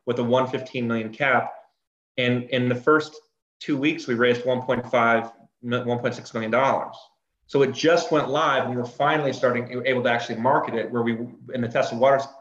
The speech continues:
campaign, we couldn't. Uh, so I'm very optimistic about our round. And,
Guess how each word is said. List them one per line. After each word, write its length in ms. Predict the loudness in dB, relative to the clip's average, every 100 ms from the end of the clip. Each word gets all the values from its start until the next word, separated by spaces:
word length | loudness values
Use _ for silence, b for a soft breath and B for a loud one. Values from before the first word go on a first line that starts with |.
| -6
campaign, 380 | -4 -2 -2
we 80 | -2
couldn't. 480 | -2 0 0 0 -10 _ _ _ _ _ _
Uh, 320 | 0 4 4 4
so 160 | 2
I'm 140 | 2 4
very 280 | 2 2
optimistic 540 | 2 0 0 -4 -6 -4
about 440 | 2 2 2 -2 -12 -8 2
our 140 | 2
round. 480 | 4 2 2 2 -2
And, 300 | -4 -2 -4